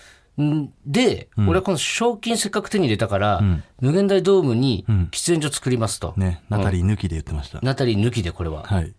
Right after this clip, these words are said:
Speaker 1: 言ってました。
Speaker 2: うん。
Speaker 1: ナタリー抜きというか、ナタリーに無視された結果になってるんですけども。
Speaker 2: <laughs> はい。
Speaker 1: はい。で、それ口々もいろんなところで言ってたのよ。
Speaker 2: うん。
Speaker 1: むしろその優勝する前から、
Speaker 2: うん。
Speaker 1: 賞金取ったらとかっつって。
Speaker 2: うん。
Speaker 1: ただその、三百万ぐらいかかるから、
Speaker 2: うん。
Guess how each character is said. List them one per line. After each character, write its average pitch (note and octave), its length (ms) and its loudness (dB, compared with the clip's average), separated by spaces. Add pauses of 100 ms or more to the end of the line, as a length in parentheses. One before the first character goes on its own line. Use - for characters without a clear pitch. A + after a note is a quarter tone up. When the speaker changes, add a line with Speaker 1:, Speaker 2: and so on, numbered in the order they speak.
(140)
Speaker 1:
言 F#2+ 80 -6
っ - 20 -10
て F#2+ 60 -2
ま F2+ 80 -4
し - 40 -8
た。 - 100 -8
Speaker 2:
う - 40 -8
ん。 - 40 0
Speaker 1:
ナ E3 120 2
タ G3 100 2
リ C3 140 2
ー A2+ 40 2
抜 D3 100 2
き - 100 -8
と A#2 80 -2
い F#2 100 -2
う F2 60 -6
か、 D#2+ 220 -10
ナ A2+ 180 -2
タ E3 100 0
リ B2 100 0
ー - 20 -2
に F#2+ 100 -2
無 G#2 200 2
視 D3+ 140 2
さ G#2+ 120 0
れ F#2 80 -4
た G#2 120 -4
結 - 160 2
果 F3 80 4 (120)
に - 40 2
な F3+ 80 2
っ D#3 40 -2
て E3+ 80 0
る D3 60 0
ん - 20 -14
で E3+ 100 0
す - 80 -8
け E3 80 -2
ど - 80 -16
も。 - 160 -6 (360)
Speaker 2:
<laughs> - 400 -8
は G2+ 140 -4
い。 F2 160 -6
Speaker 1:
は G#2+ 160 0
い。 - 140 -6
で、 F3+ 420 0
そ G3+ 160 -2
れ A3 100 0
口 A#3+ 680 -2
々 D3 200 -4
も G#2+ 100 -2
い B2+ 80 2
ろ F3+ 80 2
ん G3+ 40 2
な G3 80 0
と G#3 60 2
こ F#3+ 60 2
ろ - 20 0
で A#2 60 0
言 G#2 60 0
っ - 20 -4
て - 60 -4
た E3+ 100 2
の G2+ 100 0
よ。 E2 120 -8
Speaker 2:
う A2 60 -2
ん。 F2 300 0
Speaker 1:
む F#3 100 0
し E3 100 2
ろ B2+ 60 2
そ G#2+ 140 -2
の G#2+ 120 0
優 B2 80 0
勝 D#3+ 160 -2
す E3 120 -2
る C3+ 60 2
前 F3+ 200 4
か F#2 160 -4
ら、 - 160 -8
Speaker 2:
う A2 80 -4
ん。 F2+ 140 0
Speaker 1:
賞 G2+ 180 -2
金 G2 200 -4
取 - 160 -4
っ - 40 -20
た F2+ 160 -2
ら D#2 100 -10
と - 140 -4
か F2+ 80 2
っ - 20 0
つ D2 100 -4
っ - 20 -14
て。 - 140 -12
Speaker 2:
う - 40 -8
ん。 - 20 -16 (520)
Speaker 1:
た F#3 120 0
だ D#3 60 0
そ C#3+ 120 0
の、 A#2 400 2
三 F3+ 180 0
百 F#3 220 2
万 F3 120 2
ぐ E3 80 0
ら B2+ 60 0
い G2+ 40 -2
か - 80 -12
か G2 100 -2
る F2 80 -6
か E2+ 100 -8
ら、 D#2 180 -10
Speaker 2:
う A2 40 0
ん。 E2 200 0